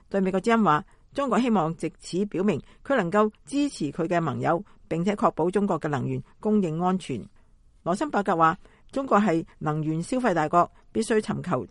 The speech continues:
多種能源供應來源，以滿足佢嘅巨大嘅市場嘅需求。喺美國宣布制裁令之後，中國多次批評美國對伊朗嘅單邊制裁，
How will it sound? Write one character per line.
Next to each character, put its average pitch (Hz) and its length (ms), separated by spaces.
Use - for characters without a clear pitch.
多 226 220
種 185 220
能 135 180
源 135 160
供 214 240
應 175 160
來 120 160
源， 131 180
以 170 180
滿 175 280
足 214 140
佢 170 260
嘅 156 160
巨 151 240
大 139 200
嘅 156 140
市 156 300
場 120 200
嘅 139 60
需 185 160
求。 180 260
喺 208 140
美 247 100
國 208 160
宣 247 220
布 190 120
制 180 200
裁 180 160
令 143 160
之 202 120
後， 170 160
中 247 140
國 190 80
多 214 180
次 180 220
批 202 40
評 208 240
美 143 140
國 175 180
對 220 180
伊 247 140
朗 170 240
嘅 180 160
單 226 300
邊 220 240
制 156 160
裁， - 260